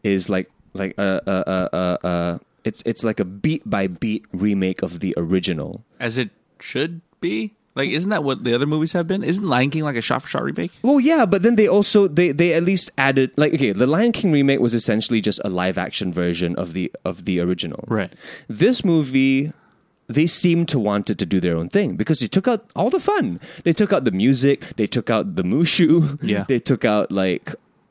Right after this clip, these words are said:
Speaker 1: everything that made it, like, a family-friendly, educational, f-, like, film,
Speaker 2: Mm.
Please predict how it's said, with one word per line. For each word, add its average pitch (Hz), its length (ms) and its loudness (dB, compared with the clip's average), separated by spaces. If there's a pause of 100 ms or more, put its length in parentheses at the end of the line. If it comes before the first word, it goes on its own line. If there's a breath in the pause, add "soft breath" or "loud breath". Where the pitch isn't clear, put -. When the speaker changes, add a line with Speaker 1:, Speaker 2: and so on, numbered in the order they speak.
(120)
Speaker 1:
everything 131 520 2
that 107 140 0
made 98 300 2
it, 98 240 0
like, 87 460 -2 (140)
a 87 560 -2 (160)
family-friendly, 95 1400 -2 (520)
educational, 98 800 -2
f-, - 260 -10
like, 87 280 -4
film, 120 440 -2
Speaker 2:
Mm. 101 240 -6